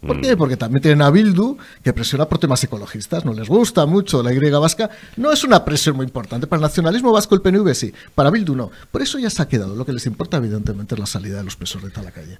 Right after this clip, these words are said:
Speaker 2: Sí, el tema ecologista es muy, es muy curioso. Yo, y con esto terminamos, que, que ya peinamos alguna cana, eh, Garcés y yo, yo más, porque me conservo mucho peor que, que Mario. Recuerdo cómo asesinaron al ingeniero jefe de la central nuclear de Lemóniz,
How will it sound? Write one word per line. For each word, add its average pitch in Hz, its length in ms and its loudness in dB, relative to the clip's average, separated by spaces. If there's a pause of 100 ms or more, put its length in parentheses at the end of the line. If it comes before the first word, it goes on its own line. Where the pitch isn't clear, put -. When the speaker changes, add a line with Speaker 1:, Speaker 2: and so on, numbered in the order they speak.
(140)
Speaker 2:
Sí, - 220 -4
el 113 180 2
tema 147 180 0
ecologista 143 540 -2
es 131 100 -2
muy, 113 220 -4
es 95 140 -6
muy 110 160 -2
curioso. 92 560 -2
Yo, 92 360 0
y 80 260 -2
con 85 180 -6
esto 85 420 -4
terminamos, 85 680 -4
que, 73 160 -12
que 71 180 -10
ya 76 160 -4
peinamos 76 400 -8
alguna 76 300 -6
cana, 78 400 -4
eh, 69 140 -10
Garcés 71 440 -10
y 76 80 -8
yo, 76 140 -8
yo 76 260 -8
más, 80 360 -6
porque 67 580 -16
me 71 100 -14
conservo 78 440 -12
mucho 82 260 -16
peor 82 260 -10
que, 78 220 -10
que 87 120 -10
Mario. 92 380 -2 (300)
Recuerdo 123 580 -2
cómo 120 380 -4
asesinaron 107 720 -4
al 98 120 -6
ingeniero 92 460 -10
jefe 104 300 -10
de 92 100 -8
la 82 80 -10
central 85 380 -12
nuclear 82 400 -10
de 78 80 -10
Lemóniz, 113 560 -6